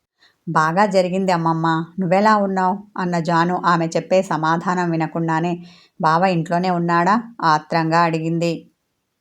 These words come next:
"అతన్ని ఎప్పుడెప్పుడు చూద్దామా?" అని ఆమె మనసు ఉబలాట పడింది.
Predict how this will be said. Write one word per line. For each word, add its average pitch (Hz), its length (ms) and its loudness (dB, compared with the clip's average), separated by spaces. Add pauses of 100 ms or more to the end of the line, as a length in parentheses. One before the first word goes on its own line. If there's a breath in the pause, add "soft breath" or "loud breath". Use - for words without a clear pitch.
(1120)
"అతన్ని 214 300 0
ఎప్పుడెప్పుడు 196 480 0
చూద్దామా?" 175 540 0
అని 165 360 -2
ఆమె 165 220 0
మనసు 156 380 -4
ఉబలాట 165 540 0
పడింది. 160 560 -4